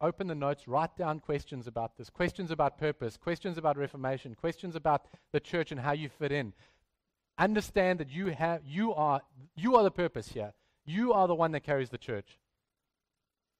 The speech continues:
Okay, what is your ownership of that? How does it work out? I'm not talking about joining a program or being at more meetings or anything. How does it work out in your personal life?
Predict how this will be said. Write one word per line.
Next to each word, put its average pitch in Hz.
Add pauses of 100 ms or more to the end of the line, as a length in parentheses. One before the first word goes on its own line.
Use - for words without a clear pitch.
(420)
Okay, 156
what 165
is 214
your 190
ownership 185
of 123
that? 107 (1300)
How 180
does 190
it 196
work 170
out? 143 (320)
I'm 147
not 196
talking 214
about 185
joining 170
a 147
program 156
or 123
being 147
at 165
more 139
meetings 139
or 143
anything. 139 (200)
How 175
does 180
it 180
work 165
out 165
in 156
your 143
personal 147
life? 123